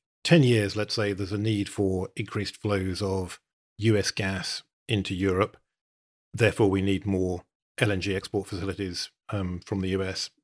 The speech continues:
Got to invest in those. There's no way around that. But then beyond that, Europe will have alternatives. It'll be using hydrogen or whatever it might be. But you build an L N G facility, that's got an economic working life of forty years. No one's, if you,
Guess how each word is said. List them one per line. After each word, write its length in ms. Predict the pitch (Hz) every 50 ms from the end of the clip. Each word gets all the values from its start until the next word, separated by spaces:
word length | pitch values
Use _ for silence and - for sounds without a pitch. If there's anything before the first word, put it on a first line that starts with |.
| _ _ -
Got 100 | 113 104
to 60 | 95
invest 280 | 95 92 104 92 - -
in 100 | 98 98
those. 360 | 104 95 92 98 95 - - _ - - - - - _
There's 340 | 107 95 92 90 87 - - _
no 240 | - 113 98 98 95
way 100 | 92 92
around 240 | 95 107 110 110 104
that. 220 | 95 95 92 - - _ _ _ _ _ _
But 160 | - 123 104
then 220 | 98 127 120 113 107
beyond 360 | 113 117 120 131 120 107 92
that, 420 | 104 98 95 98 98 - - - - _ _ _ _ _ _
Europe 360 | - 98 104 95 92 101 -
will 120 | 107 104 87
have 200 | 104 98 95 -
alternatives. 680 | 87 87 - - 123 110 95 82 110 104 101 95 87
It'll 160 | 101 90 87 85
be 100 | 92 90
using 280 | 95 92 85 92 85
hydrogen 600 | 85 - 110 92 92 90 92 - 101 95 92 92
or 240 | 92 90 90 90 90 _ _ _ _ _
whatever 300 | - 98 95 90 87 92
it 60 | 90
might 180 | 92 95 92 -
be. 300 | 117 107 92 87 - - _ _ _ _ _ _ _ _ _ _ _ _
But 420 | - 143 127 123 - - - - - - _ _ _
you 100 | - 117
build 240 | 98 143 151 139 110
an 80 | 117 113
L 140 | 110 107
N 100 | 104 101
G 380 | 95 98 107 101 95 92 92 90 _ _ _ _ -
facility, 480 | 117 101 - 120 95 - - 107 101
that's 220 | 95 - 120 104 -
got 160 | - 117 104
an 100 | 101 104
economic 460 | 101 - - 110 107 104 104 98 95 - - -
working 380 | 104 107 101 - - 95 101
life 280 | 101 101 98 95 - -
of 300 | 101 95 98 92 - - _
forty 280 | - - 127 113 107 113
years. 280 | 110 113 110 104 104 -
No 80 | 127
one's, 160 | 120 120 110
if 140 | 120 135 117
you, 260 | 117 110 101 104 98